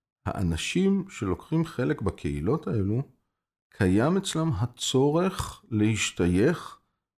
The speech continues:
הצורך לעשות, הצורך להיות, אה, אה, באיזשהו, אה, מסגרת כזאת. עכשיו, זה לא אצל, זה לא אצל כולם. זאת אומרת, אה, אה, קהילה יכולה להתחיל מעשרים איש ולהישאר בסוף עם עשרה,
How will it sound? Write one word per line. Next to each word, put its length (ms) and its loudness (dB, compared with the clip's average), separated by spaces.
הצורך 640 -2
לעשות, 580 -2
הצורך 460 -2
להיות, 400 2
אה, 120 2
אה, 80 4
באיזשהו, 920 2
אה, 280 0
מסגרת 480 2
כזאת. 240 -2
עכשיו, 180 -14
זה 80 -2
לא 80 2
אצל, 140 2
זה 120 2
לא 200 6
אצל 220 -2
כולם. 440 0
זאת 160 0
אומרת, 480 2
אה, 60 4
אה, 500 4
קהילה 380 4
יכולה 300 2
להתחיל 360 2
מעשרים 500 2
איש 220 -2
ולהישאר 520 0
בסוף 340 -4
עם 100 0
עשרה, 360 0